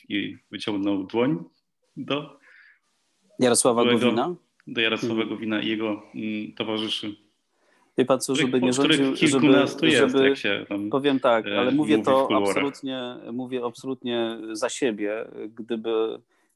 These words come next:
Speaker 2: gdybym <laughs> miał oczywiście na to wpływ i gdyby moja
Speaker 1: <laughs>
Speaker 2: dłoń miała taką moc, e,
Speaker 1: Mhm.
Speaker 2: to, to powiem, panie redaktorze, w ten sposób, że żeby odsunąć Jarosława Kaczyńskiego od, e, władzy, bo,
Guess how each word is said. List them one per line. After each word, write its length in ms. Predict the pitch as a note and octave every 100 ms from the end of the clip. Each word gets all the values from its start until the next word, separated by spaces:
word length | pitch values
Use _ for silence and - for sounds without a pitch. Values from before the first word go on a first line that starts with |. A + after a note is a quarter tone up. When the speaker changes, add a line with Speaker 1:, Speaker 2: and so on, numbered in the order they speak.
| -
Speaker 2:
gdybym 460 | A#2+ A#2+ A2+ A2+
<laughs> 180 | A2 -
miał 220 | B2 A2+ -
oczywiście 520 | A#2+ - A2+ G#2+ A2+
na 100 | A2
to 140 | A2+
wpływ 380 | A2 C3 C3+ B2
i 60 | A2
gdyby 280 | G#2 A2 A2+
moja 300 | A2+ A2+ G#2+
Speaker 1:
<laughs> 60 | A#2
Speaker 2:
dłoń 260 | B2+ B2
miała 260 | A#2 A2+ A2+
taką 280 | G#2+ - G#2+
moc, 260 | D#3 C3 G#2+ F#2+ - - _ _ _ -
e, 40 |
Speaker 1:
Mhm. 340 | A#2 A2+ C3 B2+
Speaker 2:
to, 440 | A#2+ A#2 A2+ A2 A2+ A2
to 100 | A2+
powiem, 420 | - B2 B2+ A#2+
panie 260 | A#2+ A#2+ A#2+
redaktorze, 540 | A2+ A#2 - A#2 A#2
w 60 | -
ten 200 | C3 B2
sposób, 420 | - G2+ - G#2
że 100 | G#2+
żeby 340 | A2+ C3 B2
odsunąć 460 | A2 - C3 B2+ A#2+
Jarosława 460 | A#2+ A#2 B2 B2
Kaczyńskiego 720 | A#2 A2 A#2+ A2 - B2 B2 A#2
od, 220 | A2+ - -
e, 260 | A2+ G#2+ G#2+
władzy, 540 | G#2 A#2 A2 G#2 G2+
bo, 480 | G2 G2+ G2 G#2+ -